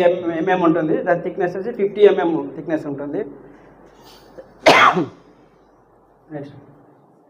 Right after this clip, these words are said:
the two sets of on type spring loaded is electro hydraulic ఇంతకుముందు చెప్పాము. Electro hydraulic operated thrust brakes are installed. One అంటే ఇక్కడ, ఇక్కడ రెండు ఉంటాయి thrust brakes. <coughs> ఒకటేమో మోటార్ పక్కన, ఇంకోటేమో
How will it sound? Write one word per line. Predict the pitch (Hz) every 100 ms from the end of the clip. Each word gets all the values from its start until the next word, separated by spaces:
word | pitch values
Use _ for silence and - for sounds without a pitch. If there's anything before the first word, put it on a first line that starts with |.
| _ _ _ _ _ _ _ _ _ _ 165
the | 202
two | 214 214
sets | 220 220
of | 190
on | 180 202
type | 202 202
spring | 190 202
loaded | 214 208 190
is | 165 156 156 185
electro | 160 175 190 190
hydraulic | 180 175 180 170 165
ఇంతకుముందు | 165 165 151
చెప్పాము. | 160 151 240 170
Electro | 170 170 175
hydraulic | 165 170 175 165
operated | 160 160 165 165
thrust | 156 - 160
brakes | 151 151
are | 147
installed. | 143 151 143 - - - - - - -
One | 175 180 170
అంటే | 190
ఇక్కడ, | 190 180
ఇక్కడ | 175 170
రెండు | 214 226
ఉంటాయి | 214 151 131 -
thrust | 190 180
brakes. | 165 - - - - - _ _ _ _ _ _ _ - - -
<coughs> | - - - 196
ఒకటేమో | 185 208 233 220 180 - - - - - _ _ -
మోటార్ | 180 185 196
పక్కన, | 190 180 220 - - -
ఇంకోటేమో | 196 208 196 208